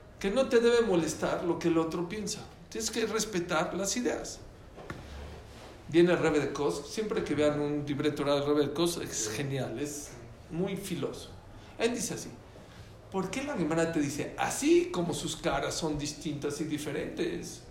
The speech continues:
así igual sus pensamientos son distintos"? Que diga, ¿sabes qué? Cada cabeza es un mundo, ¿ya? ¿No? ¿Para qué dice?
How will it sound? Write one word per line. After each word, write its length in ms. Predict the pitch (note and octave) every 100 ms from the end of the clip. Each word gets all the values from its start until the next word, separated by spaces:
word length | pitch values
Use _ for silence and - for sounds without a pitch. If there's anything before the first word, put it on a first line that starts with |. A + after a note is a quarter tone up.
| - - - -
así 240 | - - G#3
igual 240 | B3+ D4
sus 140 | - F3
pensamientos 600 | F3+ E3+ F3+ A3 A3 F#3
son 160 | F#3+
distintos"? 520 | E3+ - - C3+ - -
Que 160 | -
diga, 400 | B4+ A#4 E4 - - - -
¿sabes 300 | E4+ D#4 -
qué? 380 | G#3 - - -
Cada 680 | D#4 D4 C4 A3+ G3 F3+ -
cabeza 360 | G3 B3+ D4
es 100 | -
un 140 | F#3+ E3
mundo, 240 | D3 - - - -
¿ya? 80 | - - - - - -
¿No? 420 | A#3 F#4 - - - - - - -
¿Para 180 | C#4+ C#4
qué 120 | F4
dice? 360 | D#4 F3+ -